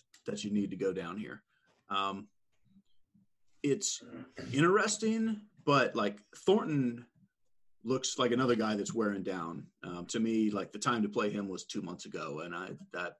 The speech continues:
has passed. With, with Sheffield, I, I'm so interested in what happens here. Like, this was a top prospect a few years ago, and every time he's been at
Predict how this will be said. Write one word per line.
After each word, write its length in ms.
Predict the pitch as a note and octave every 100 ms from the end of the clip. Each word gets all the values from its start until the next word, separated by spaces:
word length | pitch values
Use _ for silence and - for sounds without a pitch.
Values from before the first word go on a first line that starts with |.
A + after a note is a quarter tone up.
| _ _ D3
has 100 | -
passed. 440 | - - - F3+ - - - - _ _
With, 200 | A#2+ B2 D3
with 160 | C#3+ C3
Sheffield, 600 | - E3+ F3+ G3 G#3 - _ _ _ _ _ _ _ - - _ _ -
I, 140 | C#3+ D3+
I'm 160 | D#3+
so 360 | C#3+ F#3 F#3+ D3+
interested 400 | C#3+ C3+ C#3+ A#2
in 80 | A2
what 160 | G2+
happens 360 | G#2+ A2+ G#2+ G#2
here. 220 | G#2+ G#2
Like, 220 | G2 G2
this 160 | F#3+ G#3+
was 160 | D3+
a 200 | G#2+ G2 - _ _ _ -
top 220 | D3 -
prospect 480 | A2 A#2+ - B2+ B2
a 40 | -
few 160 | B2
years 260 | A2+ A2+ B2+
ago, 320 | B2+ B2+ B2 - _ _ _ - - _ - - _ _ _ _ -
and 180 | B2+ -
every 200 | E3 G#3
time 200 | F#3+ E3+
he's 140 | C3+
been 220 | C#3 C#3
at 220 | B2 -